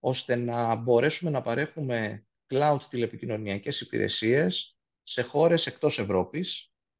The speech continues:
ε, σε υπήρους μάλλον εκτός Ευρώπης, για να το πω πιο σωστά. Εμ, ο πρώτος μας στόχος είναι η Αφρική, στην οποία έχουμε ήδη,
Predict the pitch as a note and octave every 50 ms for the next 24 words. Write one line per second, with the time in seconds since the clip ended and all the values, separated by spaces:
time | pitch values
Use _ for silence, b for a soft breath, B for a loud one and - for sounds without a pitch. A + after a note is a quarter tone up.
0 | _ _ _ _ - G#2+ A2+ - C3 A2+ G#2+ - C3+ C3+ B2+ A2 G#2 F#2 G#2 G2+
1 | G2 G#2+ A2+ G#2+ G2 G2 G2 - A#2 G#2 - G2 F2 G2 F#2+ F#2+ - - F2 F#2+
2 | F2+ F2 F2+ - - - F2+ F2 - - - - - - - C#3 D#3 F3 F#3 F3+
3 | B B B B B B B B _ _ _ - A#2+ A#2 A#2+ B2 B2 B2 A#2+ B2
4 | B2 A#2+ A#2+ A#2+ A#2+ A#2 A#2+ - - _ _ - C#3 C3 - E3+ F3 E3+ F3+ E3
5 | D#3 C#3+ C#3 - - E3 D#3+ D#3 C3+ - D3+ D3+ C#3+ B2+ A#2+ A#2+ G#2+ G2+ - -
6 | - C#3+ E3 F#3+ F#3+ - - D3+ C#3 - - D3+ C#3+ D3 D3 - C#3 C3+ C3 C#3+
7 | D3+ C#3+ C3 A#2+ A2+ G#2 G2 F#2 F#2+ -